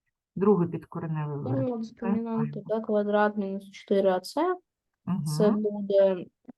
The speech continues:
Speaker 2: шість квадрат мінус чотири на один на п'ять.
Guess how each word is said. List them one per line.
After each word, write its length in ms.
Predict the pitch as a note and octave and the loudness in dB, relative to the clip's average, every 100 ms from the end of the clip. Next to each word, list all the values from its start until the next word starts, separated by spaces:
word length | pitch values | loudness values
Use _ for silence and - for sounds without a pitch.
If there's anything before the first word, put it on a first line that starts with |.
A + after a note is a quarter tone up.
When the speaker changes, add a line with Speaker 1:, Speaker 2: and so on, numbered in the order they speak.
| _ _ _ _ - | _ _ _ _ -14
Speaker 2:
шість 520 | - - A3 A3 - | -10 -2 0 0 -2
квадрат 720 | - G3 F#3+ G3 G3+ G3+ G3+ | 2 4 6 6 6 4 0
мінус 520 | F#3+ F#3 F#3+ F#3 F#3 - _ _ - | -2 0 0 0 -2 -12 _ _ -6
чотири 680 | G3+ G3 G#3 G#3 G3+ G3 F#3+ | -4 0 4 6 6 4 2
на 160 | F#3 | 0
один 680 | F3+ G3 F#3+ F#3+ F#3+ F#3 F#3 | 2 0 2 2 4 2 -4
на 140 | E3+ | -6
п'ять. 800 | E3+ F3+ F3+ F#3 C4 D4 - - | -8 -6 0 4 4 2 -2 -16